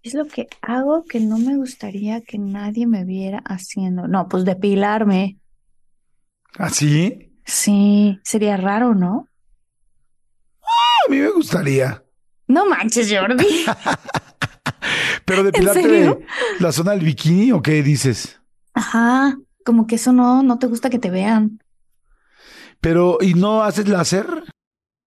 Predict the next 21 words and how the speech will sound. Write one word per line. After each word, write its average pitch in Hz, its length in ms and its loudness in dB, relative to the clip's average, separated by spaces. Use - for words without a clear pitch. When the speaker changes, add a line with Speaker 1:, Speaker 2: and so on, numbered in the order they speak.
Speaker 1:
Sí, 415 340 0
por 302 120 0
eso, 359 320 -2
o 185 60 -12
sea, 190 220 -6
pero 190 220 -2
pues 214 220 -4
es, - 260 -10
justamente 262 680 0
el 220 180 0
láser 233 320 0
es 254 120 -2
muy, 233 180 4
estás 226 240 -2
muy 240 160 4
expuesto 233 560 -4
ahí. 233 320 0
O - 60 -20
sea, 233 140 0
yo 381 160 2
soy 480 120 2